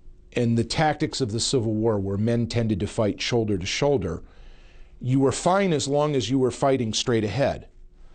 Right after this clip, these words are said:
But if someone came at your side, it created a big problem because you had to shift, and there was a, quite a bit of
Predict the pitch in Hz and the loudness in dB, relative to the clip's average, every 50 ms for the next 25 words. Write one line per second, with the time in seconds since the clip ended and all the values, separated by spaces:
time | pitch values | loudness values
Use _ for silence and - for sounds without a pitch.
0 | - - - - - 139 131 123 - - 165 170 175 170 - - 165 165 165 156 | -20 -20 -16 -4 0 0 0 0 2 0 0 0 0 0 -2 0 0 0 2 0
1 | 143 - - 113 104 - - - 190 196 165 113 92 85 85 95 - - - - | 0 -2 -2 -4 -2 -2 0 0 2 2 2 2 0 -2 -4 -8 -12 -16 -20 -20
2 | - - - - - - - - - - - - - - - - - - - - | -20 -20 -20 -20 -20 -20 -20 -20 -20 -20 -20 -20 -20 -20 -20 -20 -20 -20 -20 -20
3 | - - - - - - - 135 135 - - 175 160 156 151 147 127 117 131 147 | -20 -20 -20 -20 -14 -4 -2 -2 -2 0 0 2 4 4 4 2 2 2 0 -2
4 | 127 113 - - 185 190 165 139 120 117 120 - 139 123 110 120 120 120 135 123 | -2 -2 -2 0 2 2 2 2 0 -2 -2 -2 -2 -2 -2 0 0 0 0 0
5 | 104 107 104 - - 147 151 147 143 - - 107 101 107 107 98 98 85 101 98 | 0 0 -2 0 2 4 2 2 2 0 -4 -6 -4 -4 -4 -4 -6 -6 -8 -10
6 | - - 139 143 135 123 - 135 135 127 120 110 101 107 107 104 101 98 87 - | -4 -2 0 2 2 0 2 2 2 2 2 2 2 2 2 2 2 -2 -6 -10